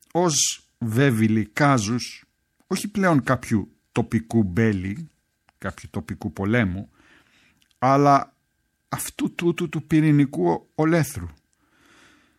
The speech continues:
Το εξωφρενικό κόστος απέτρεψε κάθε αλυτρωτικό εγχείρημα. Αλλά, δυστυχώς, όχι εις τους αιώνας των αιώνων.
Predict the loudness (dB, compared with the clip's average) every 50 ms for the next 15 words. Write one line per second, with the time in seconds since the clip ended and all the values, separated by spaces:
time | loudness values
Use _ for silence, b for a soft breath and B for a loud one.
0 | b b b b _ _ _ 0 2 2 2 2 0 -2 0 2 2 4 4 4
1 | 2 0 -2 0 0 2 2 2 2 0 -2 -2 -4 -6 _ -2 -2 -2 -2 0
2 | 2 2 2 2 0 -2 -4 -4 -2 -2 -2 -2 -2 -4 -8 _ _ _ _ -2
3 | 0 0 2 0 -2 -2 -2 -2 -2 -4 -6 _ _ _ _ -2 0 0 2 2
4 | 0 0 0 -2 -2 -2 -2 -4 -4 -2 0 2 2 2 0 -2 -4 -8 -8 -8
5 | -8 -10 -10 -12 -12 -16 -20 _ _ _ _ _ _ _ _ _ _ _ _ _
6 | _ _ _ _ _ _ -10 -8 -6 -4 -4 -4 -6 -8 -12 _ _ _ -14 -12
7 | -12 -12 -12 -14 -14 -10 -8 -8 -6 -6 -8 -8 -10 -12 -14 -20 _ _ _ _
8 | _ _ _ _ _ _ _ _ _ _ _ _ -6 -4 -4 -4 -6 -6 -6 -4
9 | -4 -4 -6 -8 -8 -8 -6 -4 -4 -4 -2 -4 -4 -6 -8 -8 -6 -4 -2 -2
10 | -2 0 -2 -2 -2 -4 -6 -8 -12 -18